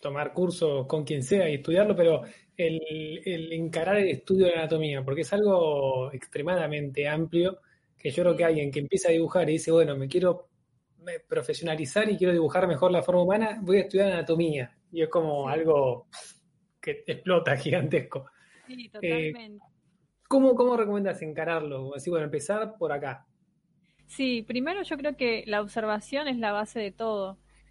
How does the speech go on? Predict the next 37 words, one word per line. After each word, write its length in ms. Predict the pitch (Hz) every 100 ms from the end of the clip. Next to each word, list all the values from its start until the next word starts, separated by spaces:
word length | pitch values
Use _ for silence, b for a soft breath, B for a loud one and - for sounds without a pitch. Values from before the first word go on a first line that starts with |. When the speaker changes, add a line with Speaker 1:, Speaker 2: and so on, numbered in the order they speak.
| b
Speaker 2:
Eh, 460 | 214 202 196 196 190
poder 260 | 220 226 254
mirar 320 | 254 240 254
fotos 720 | - 262 262 285 277 277 - -
de, 720 | 208 202 190 196 190 185 185 - _ _ _
de 380 | 240 220 190 196
todo 320 | - 254 247
tipo 280 | 262 247 247
de 160 | 220 214
cuerpo, 480 | 262 262 254 247
de 100 | 240
todo 240 | 214 220 220
tipo 320 | 233 220 226
de, 100 | 202
de 300 | 196 190 202 _ -
persona, 520 | 190 - 226 226 208
género, 600 | - 226 233 233 233 233 b b b b _
y, 580 | 208 202 202 196 196 -
y 120 | 208
tratar 420 | - 208 262 277
de... 540 | 277 254 262 262 233 _ _ _ _ - _ _ _ -
Eh, 760 | 208 202 190 185 185 190 190 190 185 185 _ _ -
primero 240 | 233 294 302
buscar 420 | 269 - 269 269
cuáles 260 | 277 285 294
son 200 | 285 285
las, 580 | 262 233 226 226 220 220
los 160 | 220
patrones, 580 | - 214 233 262 311 311
cuáles 240 | 285 269
son 120 | 269 254
las 120 | 247
cosas 320 | 240 226 226
que 100 | 220
se 140 | -
repiten 480 | 208 202 233 247 240
siempre 640 | 226 247 254 262 294 311